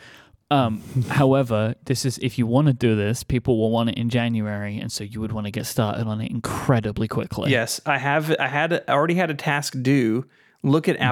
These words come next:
Speaker 2: Apple hardware calendar for July first. So
Speaker 1: I would start that immediately.
Speaker 2: Uh, I will make it due on Friday. <laughs>
Speaker 1: And then we can, we can talk about it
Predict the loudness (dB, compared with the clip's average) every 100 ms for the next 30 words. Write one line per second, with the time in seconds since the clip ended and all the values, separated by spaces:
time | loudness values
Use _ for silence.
0 | 4 2 2 0 2 2 0 -2 -2 0
1 | 0 0 0 -2 0 2 2 -2 -2 -2
2 | -2 -4 -6 -2 -2 -2 -6 -8 -6 -4
3 | -4 -6 -10 -10 _ _ _ _ _ -8
4 | -6 -6 -8 -10 -8 -8 -8 -14 _ -4
5 | 0 0 0 0 0 -2 -2 0 0 2
6 | 0 -2 0 0 0 -2 -4 _ -10 -8
7 | -8 -8 -8 -8 -4 -4 -4 -6 -6 -4
8 | -6 -6